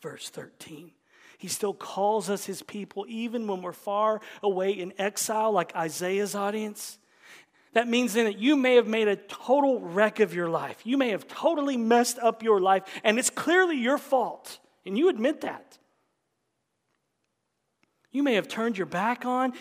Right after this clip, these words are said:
and shut your ears to God's word, but the good news today is he'll meet you today with his comfort,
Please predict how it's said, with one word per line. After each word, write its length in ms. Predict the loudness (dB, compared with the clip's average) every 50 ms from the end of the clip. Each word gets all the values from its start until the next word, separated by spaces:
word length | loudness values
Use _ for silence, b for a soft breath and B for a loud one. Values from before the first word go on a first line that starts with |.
| B B B
and 140 | -6 -6
shut 320 | -4 -2 -2 -2 -2 -2 -4
your 160 | -6 -8 -8 -6
ears 500 | -6 -4 -2 0 0 0 -2 -2 -4 -6 B B B B -14
to 100 | -12 -8
God's 420 | -6 -4 -4 -4 -4 -6 -8 -12
word, 380 | -10 -10 -10 -8 -10 -12 -12 B B B B B B -14
but 120 | -14 -12
the 100 | -12 -12
good 300 | -10 -6 -6 -6 -4 -4
news 400 | -6 -4 -4 -4 -4 -6 -8 -12 B B B B
today 320 | -12 -8 -6 -6 -6 -6 -8 B B B
is 140 | -12 -10 -8
he'll 180 | -6 -2 -2
meet 380 | -2 -2 -2 -2 -4 -6 -6 -8
you 180 | -10 -12 -12 -12
today 540 | -12 -14 -16 -14 -12 -12 -12 -10 -8 -10
with 220 | -10 -12 -14 -16 -14
his 220 | -14 -12 -12 -14
comfort, 800 | -14 -16 -16 -16 -16 -18 -16 -16 -16 -16 -16 -16 -18 -20 -20 -20